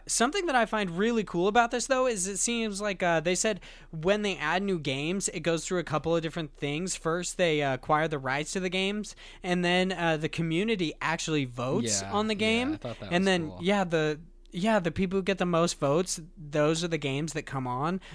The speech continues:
Speaker 1: I'm assuming first, not, like, just in general.
Speaker 2: Mm.
Speaker 1: But that is really awesome.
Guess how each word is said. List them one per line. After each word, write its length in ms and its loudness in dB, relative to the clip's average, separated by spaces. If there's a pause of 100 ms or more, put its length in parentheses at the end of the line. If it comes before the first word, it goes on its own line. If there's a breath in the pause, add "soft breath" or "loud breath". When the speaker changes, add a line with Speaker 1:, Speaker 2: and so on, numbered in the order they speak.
Speaker 1:
I'm 80 2
assuming 300 4
first, 520 4
not, 320 4
like, 320 2
just 240 -2
in 160 0
general. 600 -2
Speaker 2:
Mm. 80 -14 (240 loud breath)
Speaker 1:
But 120 4
that 160 8
is 220 4
really 500 0
awesome. 680 4